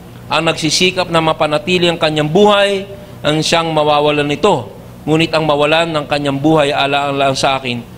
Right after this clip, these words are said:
ay magkakamit nito." Ibig po sabihin nito, lahat ng segundo ng ating buhay ay nakadedicate kay Lord.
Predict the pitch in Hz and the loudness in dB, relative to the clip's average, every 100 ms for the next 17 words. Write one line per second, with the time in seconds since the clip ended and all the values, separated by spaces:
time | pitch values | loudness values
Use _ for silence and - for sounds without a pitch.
0 | - - 139 135 135 127 127 123 117 117 | -10 -4 -2 -2 -2 -2 -4 -4 -6 -4
1 | 123 196 240 226 214 202 214 202 202 175 | 0 0 2 0 0 0 0 0 0 0
2 | 185 190 196 277 285 - 240 240 233 - | 0 -2 -2 -6 -6 -8 -4 -4 -4 -10
3 | - - - - - 214 202 233 226 190 | -16 -18 -20 -14 -4 -2 2 2 4 2
4 | 170 160 160 180 175 175 170 156 151 135 | 2 2 0 -2 -2 -4 -6 -2 0 0
5 | 113 107 107 - - - - - 151 170 | 0 -4 -10 -16 -18 -20 -20 -6 -2 0
6 | 180 180 170 160 175 175 175 160 156 156 | 0 -2 -4 -4 -2 -2 -2 -2 -4 -4
7 | - 135 131 127 | -4 -2 0 0